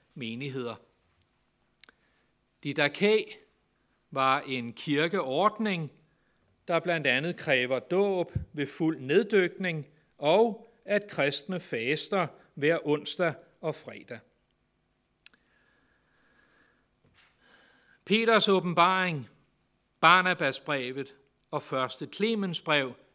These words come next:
nævnes ikke af ret mange andre end Clemens fra Alexandria. Første Clemens brev er i øvrigt skrevet af en anden Clemens, øh, nemlig den, ham, der var biskop i Rom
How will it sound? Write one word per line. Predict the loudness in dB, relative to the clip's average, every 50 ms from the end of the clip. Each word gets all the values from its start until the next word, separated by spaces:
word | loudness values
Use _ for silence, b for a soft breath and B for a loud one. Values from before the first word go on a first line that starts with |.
| _
nævnes | -10 -6 -4 -2 -2 -2 -4 -4 -4 -6 -6 -4
ikke | -4 -2 -2 -2 -2 -2 -4 -6 -6
af | -8 -10 -4 -2
ret | -2 -2 -2 -4
mange | -6 -6 -6 -6 -10
andre | -8 -8 -8 -6 -6 -8 -4 -4 -4 -4 -6 b b b b b b b b _
end | -6 -6 -6 -6
Clemens | -8 -10 -8 -10 -10 -10 -12 -12 -12 -10 -10 -10 -12 -12 -14 _ _ _ _
fra | _ -6 -4 -4 -4
Alexandria. | -4 -8 -12 -12 -12 -12 -14 -14 -18 -18 -14 -14 -14 -16 -16 _ _ _ _ _ _ _ _ _ _ _ _ _ _ _ _ _ _
Første | -8 -6 -6 -6 -8 -12
Clemens | -8 -4 -4 -2 -2 -4 -8 -10 -8
brev | -4 -2 -2 -2 -2 -4 -8
er | -8 -6 -4 -4 -4 -6 -8 -14 -16
i | -12 -12
øvrigt | -8 -4 -2 2 2 4 4 4 2 2 2
skrevet | -2 -6 -6 -4 -4 -4 -4 -6 -6 -6 -6 -6 -8 -8
af | -8 -8 -8 -8
en | -10 -12 -12 -12 -12 -14
anden | -14 -12 -12 -10 -10 -10 -10 -10 -10 -12 -14 _ _ _ -16
Clemens, | -16 -16 -14 -16 -16 -18 -16 -12 -12 -12 -12 -12 _ _ _ b b b b b b b b b b b b b b b b b _ -20 -18
øh, | -16 -14 -14 -10
nemlig | -10 -10 -8 -8 -10 -10 -12 -12 _ _ _
den, | -18 -18 -18 -16
ham, | -14 -12 -10 -8
der | -6
var | -6 -6
biskop | -6 -6 -6 -6 -6 -4 -4 -4 -4 -4 -6 -10 -12
i | -12 -12 -8
Rom | -4 -2 0 0 -2